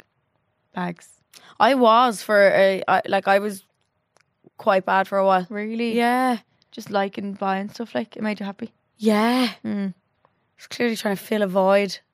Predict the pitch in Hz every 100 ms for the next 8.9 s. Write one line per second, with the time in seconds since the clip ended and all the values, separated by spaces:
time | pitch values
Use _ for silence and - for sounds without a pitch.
0 | _ - 359 - 349 427 - - 247 339
1 | 208 208 208 202 226 392 330 226 202 208
2 | 202 208 - _ - 202 196 226 226 208
3 | - 202 - 175 175 185 196 196 233 226
4 | 247 - 233 240 240 _ - 277 294 262
5 | 254 - 220 247 220 233 254 226 196 -
6 | _ 240 240 226 220 220 214 233 285 220
7 | 220 226 214 208 _ _ _ _ _ _
8 | - 240 - _ - 240 240 226